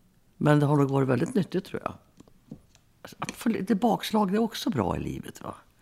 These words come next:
Sen har jag inte talat så mycket om det, utan det, det, det, det är mitt. Ska inte. Men, eh, sen är det också väldigt skönt att få stå vid rodret och bestämma om sitt eget liv.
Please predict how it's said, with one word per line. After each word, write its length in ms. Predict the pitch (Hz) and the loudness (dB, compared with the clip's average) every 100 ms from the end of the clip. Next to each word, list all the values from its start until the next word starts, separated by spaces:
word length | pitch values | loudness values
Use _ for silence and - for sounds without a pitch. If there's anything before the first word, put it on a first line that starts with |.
| - - - - - _ _ | -20 -20 -20 -20 -20 _ _
Sen 200 | - 196 | -4 2
har 80 | 202 | 4
jag 80 | 196 | 4
inte 120 | 180 | 0
talat 340 | - 175 180 | 0 2 0
så 60 | - | 0
mycket 200 | 190 - | 0 0
om 120 | 107 | -4
det, 80 | - | -4
utan 400 | - - 113 110 117 _ _ _ _ - - - - _ - - - - - | -8 -8 -8 -8 -10 _ _ _ _ -20 -20 -20 -20 _ -20 -20 -20 -20 -12
det, 120 | - | -6
det, 160 | 123 - | -4 -4
det, 240 | 160 101 104 - | -4 -4 -8 -14
det 140 | - 147 | -4 -2
är 40 | |
mitt. 580 | 117 117 - - - - - _ _ - - _ _ _ - - - - _ _ _ | 0 -2 -6 -20 -20 -20 -20 _ _ -20 -20 _ _ _ -20 -20 -20 -20 _ _ _
Ska 200 | - - | -20 -10
inte. 200 | - - - _ - - _ _ _ _ _ - - _ _ _ _ _ _ _ - | -10 -10 -18 _ -20 -20 _ _ _ _ _ -16 -16 _ _ _ _ _ _ _ -2
Men, 420 | 143 135 131 127 | 2 4 6 6
eh, 280 | 120 120 123 120 _ _ _ _ - - | 6 4 0 -6 _ _ _ _ -20 -8
sen 180 | - 107 | 0 4
är 20 | |
det 60 | 170 | 6
också 220 | 226 165 | 4 2
väldigt 300 | 156 113 110 | 2 2 -2
skönt 400 | - 147 254 175 | -2 2 2 2
att 140 | 117 - | -2 -4
få 80 | |
stå 240 | 120 - 190 | -6 -2 0
vid 120 | 233 | 2
rodret 460 | - - - - - _ - _ _ _ _ _ - | 0 -4 -8 -16 -18 _ -20 _ _ _ _ _ -10
och 60 | |
bestämma 380 | 120 - - 156 | -8 -4 -2 -2
om 100 | 208 | -2
sitt 200 | 175 - | -4 -4
eget 280 | - - - | -8 -8 -12
liv. 200 | - | -14